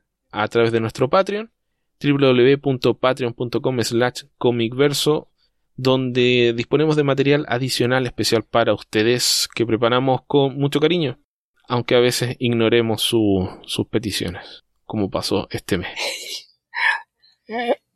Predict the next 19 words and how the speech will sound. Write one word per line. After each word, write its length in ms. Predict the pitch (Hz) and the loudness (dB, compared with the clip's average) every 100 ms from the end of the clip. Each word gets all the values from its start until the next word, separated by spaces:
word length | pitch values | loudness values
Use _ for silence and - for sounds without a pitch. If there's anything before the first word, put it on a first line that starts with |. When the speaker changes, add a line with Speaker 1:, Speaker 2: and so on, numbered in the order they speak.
| _ _ _ | _ _ _
Speaker 2:
¿usted 280 | - - 392 | -6 -4 -6
qué 220 | - 285 214 | -2 -2 2
puerta 300 | 254 196 202 | 0 0 0
elige? 320 | 196 175 165 | 0 2 2
¿La 180 | 170 254 | 6 4
uno 200 | 262 220 | 4 4
o 40 | |
la 120 | 190 | 4
dos? 280 | 196 196 156 | 6 6 4
Perfecto, 500 | - 247 330 220 226 | 4 4 6 4 2
vamos 200 | 247 226 | 2 2
a 60 | 214 | 0
abrir 140 | 220 | 2
la 80 | 196 | 4
número 260 | 202 202 170 | 4 4 2
tres. 400 | 151 131 - - | 0 -4 -8 -10
Speaker 1:
<laughs> 2500 | - - - - - - - - - - - - - - - - - - _ - - - - - _ | -10 -10 -12 -18 -18 -10 -8 -8 -10 -10 -6 -6 -2 -4 -4 -6 -8 -10 _ -14 -12 -10 -14 -18 _
En 100 | 190 | -6
fin, 180 | - 117 | -4 -4